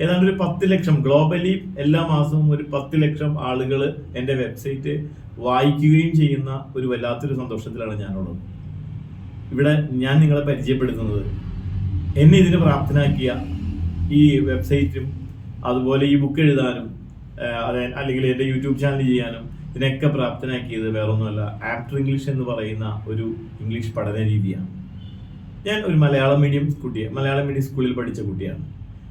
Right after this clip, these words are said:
അവിടെ നിന്ന് ഞാൻ എന്റെ പ്രീ ഡിഗ്രി വിദ്യാഭ്യാസം അലമീൻ കോളേജിലായിരുന്നു. അത് കഴിഞ്ഞ് യൂണിയൻ ക്രിസ്ത്യൻ കോളേജിൽ ഡിഗ്രി ബി എസ് സി കെമിസ്ട്രി പഠിക്കാൻ ചെന്നപ്പോ, ഏഹ്, എല്ലാ ഇംഗ്ലീഷ് മീഡിയത്തിൽ നിന്ന് വന്ന കുട്ടികൾ വന്നിട്ട് ഞങ്ങളുടെ മുമ്പിലെ ടീച്ചേഴ്സ് ആണെങ്കിലും ഇവരെല്ലാം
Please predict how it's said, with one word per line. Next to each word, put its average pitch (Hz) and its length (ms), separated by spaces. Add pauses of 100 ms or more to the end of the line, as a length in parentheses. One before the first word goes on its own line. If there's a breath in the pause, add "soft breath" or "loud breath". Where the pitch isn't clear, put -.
(120)
അവിടെ 165 160
നിന്ന് 175 160
ഞാൻ 151 220
എന്റെ 143 300
പ്രീ 143 140
ഡിഗ്രി 135 300
വിദ്യാഭ്യാസം 123 600
അലമീൻ 117 300
കോളേജിലായിരുന്നു. 120 920
അത് 175 160
കഴിഞ്ഞ് 175 200
യൂണിയൻ 160 220
ക്രിസ്ത്യൻ 165 340
കോളേജിൽ 143 360
ഡിഗ്രി 139 480
ബി 131 100
എസ് 131 160
സി 151 60
കെമിസ്ട്രി 147 400
പഠിക്കാൻ 127 280
ചെന്നപ്പോ, 120 500 (400 loud breath)
ഏഹ്, 143 120
എല്ലാ 180 160
ഇംഗ്ലീഷ് 165 320
മീഡിയത്തിൽ 170 280
നിന്ന് 175 200
വന്ന 165 120
കുട്ടികൾ 151 380
വന്നിട്ട് 143 440
ഞങ്ങളുടെ 135 240
മുമ്പിലെ 131 380
ടീച്ചേഴ്സ് 127 380
ആണെങ്കിലും 127 440
ഇവരെല്ലാം 123 420